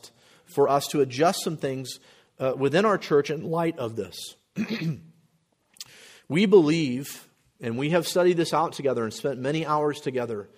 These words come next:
in regard to this. This is the part where you, as a, if you're a member of our local assembly, if you, if you've been asleep thus far, wake up, okay? I hope you haven't, but we believe it's important to tie ourselves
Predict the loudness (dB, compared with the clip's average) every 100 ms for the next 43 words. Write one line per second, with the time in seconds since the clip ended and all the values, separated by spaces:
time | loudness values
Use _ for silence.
0 | _ _ -6 -2 0 2 0 -4 -6 -6
1 | -4 -2 -2 4 4 4 2 0 2 2
2 | 4 0 0 -4 -2 -2 0 2 2 4
3 | 2 2 -2 -8 -6 -6 -6 -8 -18 -20
4 | -16 -8 -4 -2 -2 -4 -4 2 2 2
5 | 2 2 2 0 0 2 2 4 4 6
6 | 6 6 2 0 2 2 -2 -20 -20 -20
7 | -20 -14 0 6 6 6 6 4 2 -8
8 | -8 -8 _ _ _ _ _ _ _ -14
9 | -4 2 4 4 2 0 -2 0 0 0
10 | -6 -8 -2 0 2 0 0 0 0 -2
11 | -4 -14